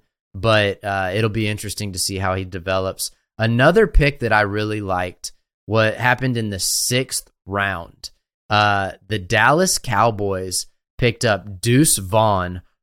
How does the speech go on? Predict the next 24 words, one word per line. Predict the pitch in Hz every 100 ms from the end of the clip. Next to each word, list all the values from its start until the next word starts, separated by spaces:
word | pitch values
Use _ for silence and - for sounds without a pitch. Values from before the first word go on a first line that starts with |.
| -
running | 110 123 139 127
back | 135 135
from | - 101
Kansas | 90 120 113 117 107 101
State. | - - 92 87 _ _ _ _
Now, | 110 117 113 110 - _ _ _ -
uh, | 120 113 92 - _ _ _ _ -
anybody | 160 240 262 254 240
that | 202 165 120
has | 123 101
watched | 92 107 131 135 - - - 104
Deuce | 110 120 117
Vaughn | 92 98 104 110 107
play, | - - 101 101 110 139 143 _ _ _ _ -
um, | 123 123 113 101 90 85 _ _ _
you | 127 185
know, | 208 139 127 82 - -
you | 139 196
know | 143 156 147
how | 117 113
good | 101 117 110
this | 104 -
guy | 95 87
is. | 87 90 -